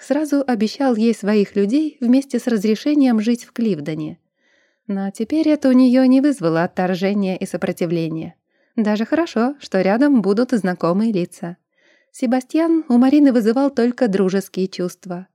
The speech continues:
А Фиби. Сейчас, поразмыслив, Марина поняла, что зря тогда обиделась на девочку.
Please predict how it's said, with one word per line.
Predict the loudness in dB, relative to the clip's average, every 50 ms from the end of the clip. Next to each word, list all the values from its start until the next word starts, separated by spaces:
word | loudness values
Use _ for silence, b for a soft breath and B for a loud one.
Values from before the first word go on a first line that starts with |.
| _ _ _ _ _ _
А | -8 -8 -8
Фиби. | -4 -4 -4 -4 -2 -2 -4 -6 -6 -10 -12 -16 _ _ _ _ _ _ _ _ _ _ _ _ _ _ _ _
Сейчас, | _ -10 -6 -4 -4 -4 -4
поразмыслив, | -4 -2 -2 0 2 2 2 0 -2 -4 -6 -8 -8 -8 -12 -20 _ _ _
Марина | _ -2 0 2 4 4 4 2
поняла, | 4 4 4 4 4 2 2 0 -2
что | -4 -6 -4 -4 -2
зря | 0 -2 -2 -2
тогда | -2 -4 -2 0 0 2
обиделась | 2 2 0 0 0 0 0 0 0 0
на | -2 -2
девочку. | 0 -2 -2 -4 -6 -8 -12 -16 -16 -16 -16 -16